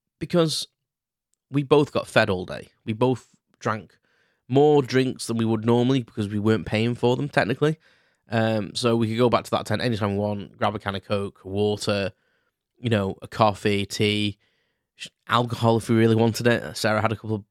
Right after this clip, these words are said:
bottles of beer, which we ne-, which we would never normally do. Um, I mean, I had a, I had a glass of Prosecco at breakfast, um, which I would <laughs> never do. So yeah, in that sense, it, in, in that sense, it was worth it. But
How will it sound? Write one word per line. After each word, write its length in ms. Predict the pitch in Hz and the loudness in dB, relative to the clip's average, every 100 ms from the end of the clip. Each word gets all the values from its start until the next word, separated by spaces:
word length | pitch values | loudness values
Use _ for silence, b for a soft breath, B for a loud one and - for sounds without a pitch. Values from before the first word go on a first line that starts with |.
| _ | _
bottles 240 | 82 107 | -6 -6
of 100 | 101 | -4
beer, 180 | 113 117 | 0 0
which 180 | 113 - | 0 -2
we 120 | 120 | -2
ne-, 160 | 117 123 | -2 -2
which 280 | 131 120 - | 0 0 0
we 80 | |
would 60 | 120 | 0
never 240 | 120 123 | 0 0
normally 340 | 113 117 113 113 | 2 2 2 2
do. 340 | 113 123 139 - _ _ _ _ - | 2 2 0 -6 _ _ _ _ -4
Um, 420 | 107 101 104 - | -2 -2 -4 -4
I 20 | |
mean, 80 | 110 | 0
I 100 | 117 | 2
had 80 | 117 | 2
a, 100 | 110 | 0
I 120 | 101 113 | 0 0
had 80 | |
a 60 | 104 | -2
glass 240 | 107 110 | -2 -6
of 60 | - | -6
Prosecco 380 | 107 113 - 101 | -6 -6 -4 -6
at 60 | |
breakfast, 600 | 92 113 - 117 110 - _ _ _ _ _ _ - | -2 -4 -2 -6 -6 -10 _ _ _ _ _ _ -4
um, 560 | 104 101 101 101 - _ _ _ | -2 0 -4 -6 -12 _ _ _
which 160 | 117 120 | -4 0
I 60 | |
would 100 | 107 | 0
<laughs> 120 | 113 | 0
never 140 | 104 123 | 0 0
do. 340 | - 135 151 b b b b | 2 2 0 b b b b
So 200 | - 151 | 2 4
yeah, 240 | 180 170 | 4 2
in 140 | 147 151 | 2 2
that 160 | 170 | 2
sense, 240 | - 127 - | 2 0 0
it, 100 | - | -2
in, 220 | 117 123 | -2 -2
in 100 | 139 | 0
that 140 | 143 131 | 0 2
sense, 200 | 139 117 | 0 0
it 60 | |
was 120 | 92 110 | 0 2
worth 280 | 123 123 | 2 2
it. 160 | 85 - | -4 -6
But 200 | 104 - | -6 -6